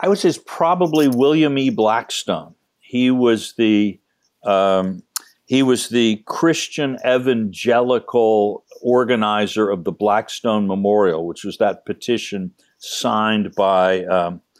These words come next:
uh, J P Morgan, John D. Rockefeller, and so on. The, the approach in that petition to the question of Zionism would really dominate American politics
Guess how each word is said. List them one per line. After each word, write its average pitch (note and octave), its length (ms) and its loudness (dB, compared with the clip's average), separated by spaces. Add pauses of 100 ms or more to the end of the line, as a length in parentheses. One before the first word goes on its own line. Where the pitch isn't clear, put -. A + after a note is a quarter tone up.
(340)
uh, F#2 320 0
J G#2+ 280 0
P G#2+ 200 -2
Morgan, F#2+ 440 0
John F#2+ 300 -2
D. F#2 120 -4
Rockefeller, F2+ 840 -2
and E2 120 -14
so F2+ 260 -2
on. E2+ 180 -8 (600)
The, A#2 440 0
the A#2 280 -2
approach E3+ 840 -2
in C3+ 280 -4
that A2+ 300 -4
petition G2+ 760 -6
to A2 120 -6
the G2 120 -6
question - 500 -4
of F#2+ 100 -6
Zionism F#2 800 -4 (340)
would A2+ 120 -4
really C3 280 2
dominate A2 640 0
American F#2+ 480 -2
politics F2+ 720 -4